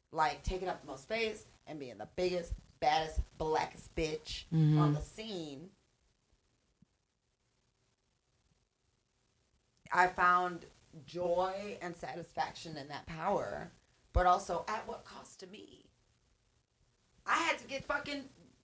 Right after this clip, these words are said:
Speaker 1: hyster-, a hysterectomy because the stress of that, the stress of, like, trying to be in control of how people perceived me was wild. It wasn't healthy.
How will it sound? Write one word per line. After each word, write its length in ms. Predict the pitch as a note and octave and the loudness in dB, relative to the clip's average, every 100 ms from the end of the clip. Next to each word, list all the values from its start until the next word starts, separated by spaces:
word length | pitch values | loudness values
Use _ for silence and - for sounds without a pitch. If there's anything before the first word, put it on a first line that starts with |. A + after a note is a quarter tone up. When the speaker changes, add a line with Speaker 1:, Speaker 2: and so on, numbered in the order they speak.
| _ - | _ -2
Speaker 1:
hyster-, 400 | C4 D4 D4 - | 2 2 0 4
a 140 | B3 B3+ | 6 6
hysterectomy 920 | C4 - D4 D4 D4+ C4+ F#3 F2 A#1 - _ _ _ _ _ | 4 0 4 4 2 -2 -6 -8 -16 -20 _ _ _ _ _
because 280 | A#3+ C#4 B3 | -2 0 2
the 160 | G#3 A#3 | -2 -4
stress 640 | - - A3 A3 - - | 0 6 8 8 6 2
of 200 | C4+ C4+ | 2 2
that, 460 | D4 C#4+ D4 D#4 - - - - _ _ _ _ _ _ _ _ _ | 4 4 4 2 -2 -14 -20 -20 _ _ _ _ _ _ _ _ _
the 100 | A3 | -6
stress 760 | G#3+ - G3+ G3+ - - - - | -6 -6 0 2 2 0 -6 -4
of, 220 | F#3+ F#3 F3 | -2 -2 -2
like, 480 | E3+ E3 C3 - - - | -4 -4 -6 -14 -20 -14
trying 360 | - G#3 G3+ | -4 -2 -2
to 80 | G3+ | -6
be 220 | F#3 G3+ - | -12 -14 -12
in 120 | F#3+ | -14
control 840 | F#3 E3+ - D#3+ D#3 D3+ D#3 G#3+ A3+ - | -12 -12 -10 -2 -2 0 -4 -8 -10 -10
of 160 | F#3 | -6
how 120 | - A#3 | -2 -2
people 340 | - G3 F#3 | -4 -10 -8
perceived 600 | F3+ F3 - E3 F3+ F#3 | -8 -12 -12 -14 -14 -12
me 300 | A#3+ B3+ E4 F4+ _ _ _ _ _ _ _ _ _ _ _ _ _ _ _ _ _ _ _ _ _ - - - - - _ - | -10 -8 -10 -14 _ _ _ _ _ _ _ _ _ _ _ _ _ _ _ _ _ _ _ _ _ -6 -6 -8 -20 -20 _ -14
was 140 | G#3+ | -10
wild. 460 | G#3+ - - D3+ C3+ | -6 -4 0 0 2
It 80 | F3 | 0
wasn't 280 | A3 G#3+ G3 | 0 -4 -6
healthy. 420 | G#3+ - - | -8 -10 -16